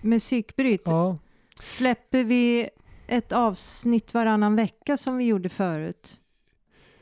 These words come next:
Speaker 1: Eller
Speaker 2: Jag
Speaker 1: släpper vi ett avsnitt per månad, eller
Speaker 2: Jag
Speaker 1: hur?
Speaker 2: vet inte. Jag t-, vi släppte faktiskt ett avsnitt i veckan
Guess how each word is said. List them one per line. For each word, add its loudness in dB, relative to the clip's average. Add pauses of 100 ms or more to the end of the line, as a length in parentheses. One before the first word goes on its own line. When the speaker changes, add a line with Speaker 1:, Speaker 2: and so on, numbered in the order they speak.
(120)
Speaker 1:
Eller 2
Speaker 2:
Jag 2
Speaker 1:
släpper 2
vi 2
ett -2
avsnitt -4 (160)
per 0
månad, 0
eller -2
Speaker 2:
Jag 2
Speaker 1:
hur? 4
Speaker 2:
vet 2
inte. -2
Jag 2
t-, -10
vi 0
släppte -2
faktiskt -4
ett -6
avsnitt -6
i -2
veckan -8